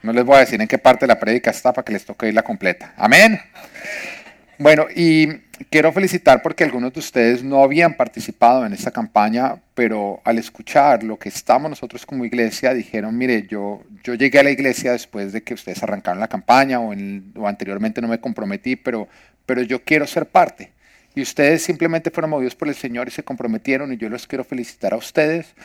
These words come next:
pero sobre todo yo quiero felicitar a nuestra iglesia. ¿Por qué? Porque esta es una iglesia generosa.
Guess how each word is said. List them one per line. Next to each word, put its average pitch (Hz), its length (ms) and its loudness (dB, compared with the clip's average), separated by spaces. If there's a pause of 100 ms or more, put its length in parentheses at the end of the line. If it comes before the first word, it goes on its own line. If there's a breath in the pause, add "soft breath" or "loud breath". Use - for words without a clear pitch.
(180 soft breath)
pero 139 140 -4
sobre 127 220 -4
todo 131 180 0
yo 143 240 -4
quiero 160 380 2
felicitar 139 680 0
a 131 80 -2
nuestra 127 300 -8
iglesia. 113 540 -8 (260 soft breath)
¿Por 143 160 -4
qué? 165 320 0 (180 soft breath)
Porque - 260 -8
esta 233 160 -6
es - 120 -12
una 135 140 -6
iglesia 131 580 -6
generosa. - 640 -6